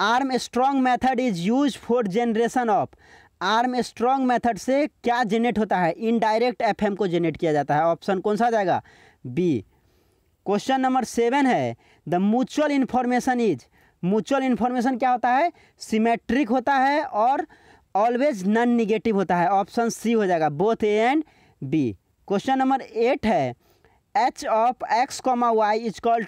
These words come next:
to H of Y com-, Y बटे X plus H of X" हो जाएगा। कौन सा ऑप्शन हो जाएगा? ऑप्शन ए हो जाएगा,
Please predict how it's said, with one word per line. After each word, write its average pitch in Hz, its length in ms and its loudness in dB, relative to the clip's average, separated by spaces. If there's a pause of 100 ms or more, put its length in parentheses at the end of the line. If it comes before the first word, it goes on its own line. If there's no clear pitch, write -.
to 233 300 0
H - 100 -4
of 254 200 0
Y 226 380 0
com-, 220 420 -4 (140)
Y 220 240 2
बटे 226 500 0
X - 120 -18
plus 254 460 -2 (580)
H 214 220 0
of 262 560 0
X" - 160 -10
हो 160 100 2
जाएगा। 131 260 0
कौन 202 260 -2
सा 247 140 2
ऑप्शन 254 220 0
हो 262 80 2
जाएगा? 214 380 0 (440)
ऑप्शन 247 600 0
ए 196 140 2
हो 160 180 2
जाएगा, 131 260 0